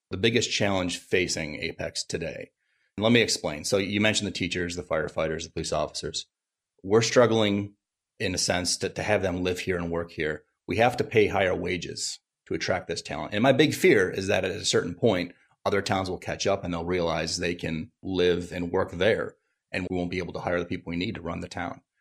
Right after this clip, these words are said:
And it's not only the municipal employees, that's, you know, our direct issue, but just looking at all the, the businesses around here,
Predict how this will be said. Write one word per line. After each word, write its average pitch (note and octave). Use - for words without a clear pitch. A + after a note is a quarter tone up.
And A2
it's G2+
not A#2
only G2+
the E2
municipal F2
employees, D#2+
that's, F2+
you F2+
know, E2
our F#2+
direct E2+
issue, D#2+
but -
just -
looking F#2
at F2
all F#2
the, E2+
the F2
businesses F2+
around E2+
here, E2+